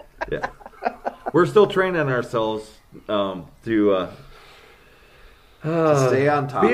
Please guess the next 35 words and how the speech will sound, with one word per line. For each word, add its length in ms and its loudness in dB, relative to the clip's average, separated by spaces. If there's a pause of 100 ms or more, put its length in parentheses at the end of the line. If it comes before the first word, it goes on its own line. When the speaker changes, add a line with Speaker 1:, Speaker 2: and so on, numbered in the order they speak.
Speaker 1:
little 240 8
bit 180 0
more 160 0
friendly 540 -6
and 140 -8
stay 260 -4
on 200 -8
topic. 400 -8 (280)
But 220 4
yeah, 200 4
the 280 2 (380)
colors, 680 4 (180)
uh, 80 6
they're, 420 4
they've 300 0 (100)
always 460 4
been 220 -2
important, 640 -4 (640)
and 500 -2 (600)
colors 560 2
have 480 -2
been 200 -2
around 680 -4
for 180 2
as 100 -4
long 200 0
as 120 -6
we've 380 -6
been 220 -4
able 200 -4
to 60 -4
make 260 -8
them, 220 -6
which 220 -4
is 280 -4